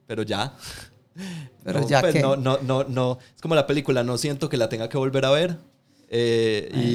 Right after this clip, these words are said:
Speaker 1: y,
Speaker 2: se
Speaker 1: o sea,
Speaker 2: cancela el podcast.
Speaker 1: <laughs> The Shining es una película muy buena que siento que me alegra que ya la vi una vez y ya.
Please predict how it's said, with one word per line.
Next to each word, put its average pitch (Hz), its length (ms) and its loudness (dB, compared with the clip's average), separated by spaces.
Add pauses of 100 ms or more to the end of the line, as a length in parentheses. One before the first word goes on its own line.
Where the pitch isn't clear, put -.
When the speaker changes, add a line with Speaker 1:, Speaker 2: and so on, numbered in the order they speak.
Speaker 1:
y, - 40 0
Speaker 2:
se 101 60 -4
Speaker 1:
o - 40 -8
sea, 139 180 0
Speaker 2:
cancela 131 460 6
el 139 100 -2
podcast. 139 680 -4 (100)
Speaker 1:
<laughs> 120 60 -20
The 127 100 0
Shining 165 380 2
es 139 120 0
una 147 160 0
película 139 440 -2
muy 131 220 -2
buena 165 380 -2
que 131 120 -4
siento 120 320 -6
que 120 400 0
me 113 140 -6
alegra 113 320 0
que 127 120 -4
ya 110 160 0
la 117 120 2
vi 135 80 -2
una 139 140 -2
vez 196 320 -2 (560)
y 107 220 -6
ya. 98 220 -4